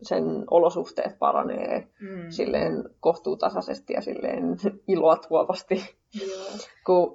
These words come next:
Speaker 1: sit Bethin kohdalla sen henkilökohtainen kehitys on selkeästi menossa vaaralliseen suuntaan. Se nähdään ja se niinku,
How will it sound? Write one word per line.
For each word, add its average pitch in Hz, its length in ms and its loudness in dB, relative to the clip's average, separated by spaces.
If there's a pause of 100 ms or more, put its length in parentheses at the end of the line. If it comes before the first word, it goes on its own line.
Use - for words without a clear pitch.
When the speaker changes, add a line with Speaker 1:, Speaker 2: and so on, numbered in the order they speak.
Speaker 1:
sit 185 160 4 (120)
Bethin 185 500 4
kohdalla - 800 2 (480)
sen 170 580 2 (400)
henkilökohtainen 196 840 2
kehitys - 580 -4 (300)
on 175 200 4
selkeästi 180 760 2
menossa 170 420 2
vaaralliseen 180 680 4
suuntaan. 165 760 0
Se 165 160 0
nähdään 165 600 2
ja 180 100 2
se 175 120 0
niinku, 156 440 -2